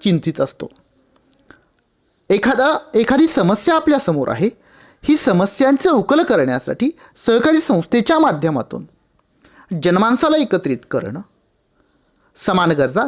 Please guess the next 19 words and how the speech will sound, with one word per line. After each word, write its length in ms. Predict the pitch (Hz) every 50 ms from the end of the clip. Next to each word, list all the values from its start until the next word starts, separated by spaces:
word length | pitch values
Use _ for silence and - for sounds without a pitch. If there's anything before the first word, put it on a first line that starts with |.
| - - -
समान 220 | 151 151 165 165 - -
उद्दिष्ट, 360 | 143 143 143 226 233 - 240 220 -
समान 300 | 165 139 147 156 160 165
ध्येयाने 400 | 151 147 151 156 180 226 254 233
प्रेरित 460 | 233 - - 151 139 147 220 233 -
असणाऱ्या 560 | - - 165 - - 180 160 147 156 208 254 262 196 -
जनमानसामध्ये 840 | 147 143 139 147 151 165 180 - 277 254 220 160 120 175 214 277 - - - - - -
हा 140 | - 208
हेतू 420 | 185 160 156 165 175 190 190 330 311
पेरणं 380 | - - 156 123 - 113 120 - - _ _ _ _ _ _ _ _ _ _ _ _ _ _ _ -
आणि 300 | 202 226 247 185 139 123
या 160 | 139 190 247
माध्यमातून 680 | 285 262 185 139 - 151 135 120 110 - - 220 302 - _ _ _ _ _ _ _ _ - - _ - -
सहकारी 400 | 202 185 202 - 262 277 311 320
संस्थेसाठी 720 | 320 - 190 139 - - - 214 208 226 220 277 302 311
लागणारं 500 | - 131 123 127 160 175 175 202 262 302 - - - - - _ -
अपेक्षित 460 | 151 151 - 208 220 - 311 320 277
असं 220 | 277 240 - 190
भांडवल 400 | 147 123 117 120 117 143 131 -